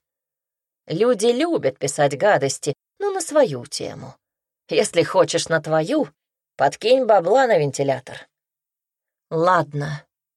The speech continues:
вздохнула Марина. «Будут тебе деньги, но и новый план будет. Твои детишки должны поменьше открыто хамить.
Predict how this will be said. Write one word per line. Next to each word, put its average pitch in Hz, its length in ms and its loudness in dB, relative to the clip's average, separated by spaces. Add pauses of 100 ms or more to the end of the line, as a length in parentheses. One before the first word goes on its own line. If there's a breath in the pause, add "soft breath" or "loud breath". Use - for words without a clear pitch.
(100)
вздохнула 147 520 -2
Марина. 139 520 -8 (500)
«Будут 170 560 2
тебе 165 260 -2
деньги, 151 560 -4 (400)
но 170 160 4
и 185 160 0
новый 185 320 2
план 160 380 2
будет. 151 480 -6 (640)
Твои 160 300 2
детишки 160 720 -6
должны 160 600 -4
поменьше 196 680 -4
открыто 151 520 -4
хамить. 170 600 -8